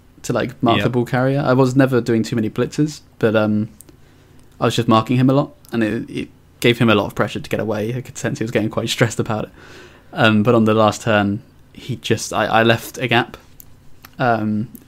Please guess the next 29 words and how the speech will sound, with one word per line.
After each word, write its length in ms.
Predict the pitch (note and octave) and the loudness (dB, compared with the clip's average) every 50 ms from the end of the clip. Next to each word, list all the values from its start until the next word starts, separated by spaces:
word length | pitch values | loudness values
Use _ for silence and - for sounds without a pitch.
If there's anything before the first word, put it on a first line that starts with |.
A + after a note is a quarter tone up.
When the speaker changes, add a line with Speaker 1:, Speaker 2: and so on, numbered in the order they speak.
| _ - - - - - - | _ -20 -20 -20 -20 -14 -8
Speaker 1:
just 220 | - B2 - - | -6 -6 -6 -6
at 40 | - | -4
the 80 | A#2 A2+ | -2 2
Speaker 2:
He 60 | A2 | 4
Speaker 1:
edge, 140 | A2 A#2 - | 4 2 2
Speaker 2:
broke 140 | G#2+ G#2 G2 - | 0 -4 -6 -6
through. 140 | - A2 G#2+ | -6 -6 -4
Speaker 1:
and 80 | G#2+ A#2 | -2 -2
he 60 | A#2 | 0
broke 240 | A#2 A#2 G#2+ G#2+ - | 2 2 0 0 0
through. 160 | - A2+ G#2+ | 0 0 2
I 40 | A2 | 2
didn't 160 | A#2 A2 G#2 | 2 0 0
see 100 | - A2 | 0 -2
it 40 | F#2+ | 0
coming. 320 | - A2+ G#2+ A2 G#2+ - - - - - - - - - | 0 2 2 2 0 -2 -4 -16 -20 -20 -20 -20 -18 -14
I 180 | - F2+ G2+ A#2 | -10 -6 -4 0
thought 160 | - B2 A#2 | 4 4 4
it 60 | G2 | 4
was 100 | G2+ - | 4 0
Speaker 2:
Ah. 40 | - | 0
Speaker 1:
covered, 300 | B2 A2+ G2+ G2+ F#2+ - | 0 0 2 0 -2 2
but 140 | B2 A2 G2+ | 0 2 4
I 80 | G#2+ | 4
know 120 | G#2+ A2 G#2+ | 4 4 4
if 100 | G#2 - | 2 2
I 60 | G#2 | 2
had 160 | A#2+ A2+ G#2 | 2 4 2
a, 160 | G2+ G2+ G2+ | 2 2 -2